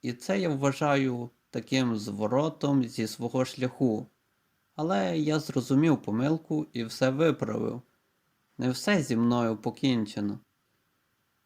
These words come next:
Я зміг закінчити перший том "Поклику Кристалу", почав спін-офф, якого також закінчив перший том.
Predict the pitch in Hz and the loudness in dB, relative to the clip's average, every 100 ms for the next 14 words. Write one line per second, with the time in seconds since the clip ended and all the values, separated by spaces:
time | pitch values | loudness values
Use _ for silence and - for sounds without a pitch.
0 | _ _ _ _ _ - 131 127 135 160 | _ _ _ _ _ 0 0 2 2 2
1 | 175 - 117 120 139 135 127 113 117 - | 0 -4 -4 -2 2 2 2 -2 -4 0
2 | 117 113 110 104 131 127 127 127 - 156 | -2 -2 -6 -2 0 0 0 -2 -2 -2
3 | 151 143 143 139 147 123 113 151 - 117 | -2 -4 -6 -4 0 0 -2 -10 -8 -10
4 | - 123 117 - - 117 139 135 - - | -4 -2 -2 -8 -6 -2 -2 -2 -6 -16
5 | _ _ _ _ _ _ _ _ - 113 | _ _ _ _ _ _ _ _ -8 -6
6 | - 156 156 123 - 131 151 180 160 123 | -2 -2 -2 -4 0 0 0 -6 -4 -6
7 | 104 113 117 110 120 - 113 110 - 131 | -4 -4 -6 -6 -8 -2 -2 -2 -4 -4
8 | - 120 131 | -4 -6 -6